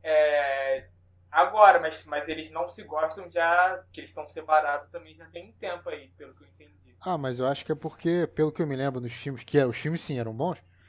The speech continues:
Speaker 2: era porque o Buck, né, <laughs> matava a galera, né? Aí o Falcão era meio, não era o pé atrás com isso. Eu me lembro de ser isso.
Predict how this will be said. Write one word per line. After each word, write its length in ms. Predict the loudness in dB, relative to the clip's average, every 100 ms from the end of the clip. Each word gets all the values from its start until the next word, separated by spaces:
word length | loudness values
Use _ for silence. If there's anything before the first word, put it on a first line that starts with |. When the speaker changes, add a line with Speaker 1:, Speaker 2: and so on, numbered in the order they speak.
| _ _ _
Speaker 2:
era 200 | 2 2
porque 360 | 0 -8 -2 2
o 240 | 2 2
Buck, 400 | 2 4 4 2
né, 160 | -4 -4
<laughs> 20 |
matava 440 | -2 0 2 2 2
a 40 |
galera, 420 | 0 4 4 4
né? 100 | 0
Aí 160 | 0 0
o 240 | 0 -4
Falcão 480 | -4 -4 -4 -4 -2
era 140 | -2
meio, 400 | -2 -4 -4 -6 -12 _ _ _
não 140 | -6 -6
era 80 |
o 60 | -4
pé 140 | -4
atrás 340 | -2 0 -2 -2
com 140 | -8
isso. 280 | -10 -10 -18 -20 -20 _
Eu 100 | -14
me 80 | -10
lembro 180 | -10 -10
de 60 |
ser 100 | -8
isso. 360 | -6 -8 -12